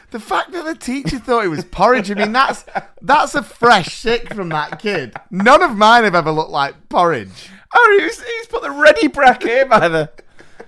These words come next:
Speaker 2: Oh, the smell was unbelievable. That was the end of that activity. Took three staff to carry it outside without it sliding
Speaker 1: Ugh,
Speaker 2: around.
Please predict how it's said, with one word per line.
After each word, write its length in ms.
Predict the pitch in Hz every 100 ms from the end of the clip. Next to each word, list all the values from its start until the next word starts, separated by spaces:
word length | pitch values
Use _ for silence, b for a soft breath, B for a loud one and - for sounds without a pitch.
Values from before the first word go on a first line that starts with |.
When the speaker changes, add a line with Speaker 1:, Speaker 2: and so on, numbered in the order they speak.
| B _ _ - _ - - _
Speaker 2:
Oh, 340 | 135 135 131 123
the 100 | 120
smell 340 | - 139 143
was 140 | 143 139
unbelievable. 840 | 135 131 131 135 123 120 110 107 - - -
That 120 | 131
was 120 | 123
the 100 | 120
end 160 | 131 127
of 60 |
that 160 | 123 131
activity. 720 | 104 - 120 107 - 107 113 -
Took 240 | 139 -
three 280 | - 131 131
staff 400 | - - 135 -
to 120 | 123
carry 300 | - 123 117
it 60 | 117
outside 560 | 107 - - 123 123 120
without 240 | 110 104
it 100 | -
sliding 580 | - - 117 117 117 127
Speaker 1:
Ugh, 120 | 113
Speaker 2:
around. 540 | 117 120 139 131 104